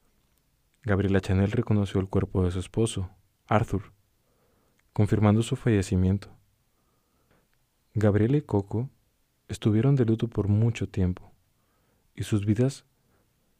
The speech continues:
cambiaron radicalmente. Es por eso que Gabriela,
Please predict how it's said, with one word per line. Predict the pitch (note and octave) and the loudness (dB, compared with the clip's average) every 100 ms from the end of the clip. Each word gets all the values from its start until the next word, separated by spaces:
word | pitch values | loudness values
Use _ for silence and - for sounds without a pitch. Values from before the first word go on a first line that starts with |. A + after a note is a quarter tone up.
| _ _ _ _ _ | _ _ _ _ _
cambiaron | - G2+ G#2 G#2+ B2+ B2+ | 0 2 4 4 4 2
radicalmente. | - A2+ G2+ G2 - F2+ F#2 F#2+ G#2+ - _ _ _ _ _ _ _ _ _ _ _ _ _ _ _ _ _ _ | 0 0 0 0 -2 -2 2 0 -2 -8 _ _ _ _ _ _ _ _ _ _ _ _ _ _ _ _ _ _
Es | G#2 | -10
por | - - A2 | -6 0 2
eso | B2 - - _ _ _ _ _ _ - | 0 -4 -16 _ _ _ _ _ _ -4
que | G2+ | 0
Gabriela, | F#2+ F#2 G#2+ F#2+ - | 2 4 4 2 -4